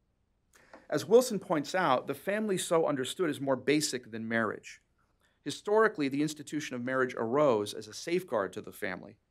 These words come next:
and is varied in the ways that it has, largely because of different judgments in different cultural circumstances about what was necessary to safeguard the family. Of course, there are also sometimes families that do not fit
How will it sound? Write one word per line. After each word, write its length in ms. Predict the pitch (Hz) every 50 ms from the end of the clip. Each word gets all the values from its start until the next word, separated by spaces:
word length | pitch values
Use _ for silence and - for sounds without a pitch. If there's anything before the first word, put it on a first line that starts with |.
| _ _ _ _ _
and 80 | _ 120
is 120 | 113 117
varied 400 | 110 101 139 156 165 165 151 135
in 100 | 127 123
the 80 | 120 117
ways 320 | 107 120 117 120 120 120
that 100 | 120 107
it 100 | 104 104
has, 500 | 98 110 156 151 123 110 104 107 110 - - _ _ _ _ _
largely 340 | - 175 202 202 196 202 190
because 580 | 156 160 156 - - 151 135 131 135 123 123
of 300 | - - 120 117 110 107
different 320 | - 135 135 - 123 113 113
judgments 520 | - 151 160 160 - - 110 110 123 -
in 140 | - 117 120
different 280 | 117 120 120 123 113 -
cultural 360 | - 120 107 - - 107 101
circumstances 760 | - - 127 123 - 143 135 - 143 127 120 120 123 123 - - _ _ _ _ _ _
about 300 | - 117 123 120 120 -
what 140 | 120 123 113
was 140 | 120 - 107
necessary 560 | 120 127 117 - - - - 117 110 107 101
to 120 | - 104
safeguard 420 | - - 104 101 - _ 101 95 90
the 60 | 92
family. 380 | - - 123 123 117 101 - - _ _ _ _ _ _ _ _ _ _ _ _ _ _ _ _ _ _ _ _ _ _ _ _ _ _ _ _ _ _ _ _ _ _ _ _ _ _ _ _ _ _ _ _ _ _ _ _ _ _ _ _ _ _ _ _ _ _ _ _ _ _ _ _ _ _
Of 100 | - -
course, 240 | - 196 196 190 196
there 120 | 190 175
are 60 | 170
also 260 | 180 214 233 226 - 196
sometimes 500 | - - 175 165 147 160 147 143 - -
families 360 | - 131 127 135 131 123 123
that 120 | 123 120
do 60 | 120
not 240 | 120 135 127 123 -
fit 380 | - - 160 135 117 - -